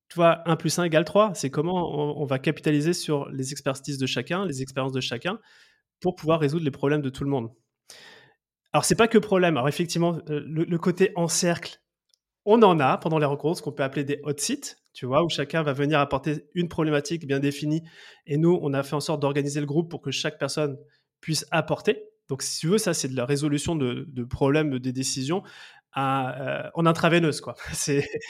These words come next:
et il faut aussi pouvoir accepter ça. C'est-à-dire qu'il faut pouvoir être coachable. Parce qu'un membre qui n'est pas coachable, il va pas pouvoir recevoir le, le,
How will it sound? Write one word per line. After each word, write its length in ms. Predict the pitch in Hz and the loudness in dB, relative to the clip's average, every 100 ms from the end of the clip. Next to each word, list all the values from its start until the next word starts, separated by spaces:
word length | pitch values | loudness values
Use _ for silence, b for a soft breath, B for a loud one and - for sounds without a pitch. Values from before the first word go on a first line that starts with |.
| 202 208 202 196 190 B - - | -10 -8 -10 -10 -14 B -10 -2
et 220 | 175 - | 0 0
il 60 | 180 | 0
faut 220 | - 226 | 2 4
aussi 320 | 185 170 - | 4 4 2
pouvoir 260 | 269 160 143 | 0 0 2
accepter 360 | 135 143 139 175 | 2 -2 -4 -2
ça. 220 | 220 156 | -2 -2
C'est-à-dire 320 | - 135 147 | -4 -4 -4
qu'il 120 | - | -6
faut 120 | - 139 | -18 -10
pouvoir 240 | 139 143 - | -2 -2 -2
être 220 | 135 - _ - | -8 -16 _ -6
coachable. 520 | 180 - 190 131 - _ _ _ - | -4 2 0 0 -10 _ _ _ -12
Parce 80 | - | -4
qu'un 140 | 139 | 0
membre 220 | 160 175 | 2 0
qui 60 | 151 | -2
n'est 80 | 131 | -4
pas 140 | 127 | -4
coachable, 340 | 135 135 214 | -4 -2 -2
il 40 | 151 | 0
va 60 | |
pas 140 | 127 185 | 0 -2
pouvoir 260 | 165 151 | 0 0
recevoir 640 | 135 135 143 131 147 147 156 | 2 -2 0 2 4 2 -4
le, 400 | 139 127 131 127 | -8 -6 -6 -8
le, 120 | 131 | -10